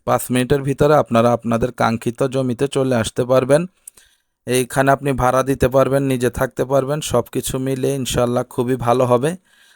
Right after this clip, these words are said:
যারা ভালো পজিশনে জমি খুঁজতেছেন তাদের জন্য খুবই ভালো হবে এই প্লটটি, আপনারা নিয়ে যাইতে পারবেন ইনশাআল্লাহ। আহ, প্লটটির মূল্য হচ্ছে প্রতি কাঠা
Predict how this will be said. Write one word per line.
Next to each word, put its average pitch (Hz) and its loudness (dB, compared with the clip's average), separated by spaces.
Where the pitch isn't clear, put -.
যারা 120 4
ভালো 120 2
পজিশনে 135 -2
জমি 135 0
খুঁজতেছেন 147 -4
তাদের 120 -2
জন্য 131 -4
খুবই 131 -4
ভালো 123 2
হবে 123 2
এই 131 2
প্লটটি, 123 -2
আপনারা 110 0
নিয়ে 120 0
যাইতে 117 2
পারবেন 117 2
ইনশাআল্লাহ। 120 0
আহ, 120 4
প্লটটির 135 0
মূল্য 147 2
হচ্ছে 160 2
প্রতি 170 2
কাঠা 131 0